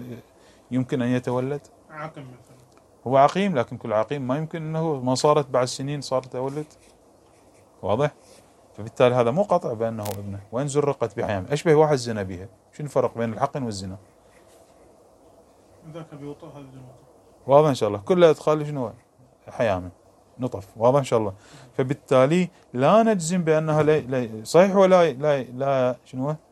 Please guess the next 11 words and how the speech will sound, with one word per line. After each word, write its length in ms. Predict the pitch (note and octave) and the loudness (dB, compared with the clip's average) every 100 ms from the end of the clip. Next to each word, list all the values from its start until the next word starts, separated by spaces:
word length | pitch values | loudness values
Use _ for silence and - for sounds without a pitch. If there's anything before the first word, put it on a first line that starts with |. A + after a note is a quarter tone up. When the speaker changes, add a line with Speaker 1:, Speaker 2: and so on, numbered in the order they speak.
| _ _ _ | _ _ _
Speaker 1:
لا 140 | C3 | 6
ينجب، 380 | E3+ D#3 B2+ A2+ G2 | 8 4 -2 -6 -8
لكن 280 | G2+ F#2+ A2+ | -12 -10 -4
ما 80 | D3 | -4
قاطعين 460 | F3 F3+ F3+ F3 | 0 -2 -2 -6
بأنه 240 | C#3 C#3 C3 | -2 -2 0
على 200 | A#2+ A#2+ | 0 -2
طول 300 | - C3 A#2+ _ | -4 -8 -8 _
الدهر 400 | - B2+ A#2 A2 | -14 -4 -2 -2
لا 180 | G#2+ G#2 | -4 -4
ينجب. 220 | G2 F#2+ | -6 -10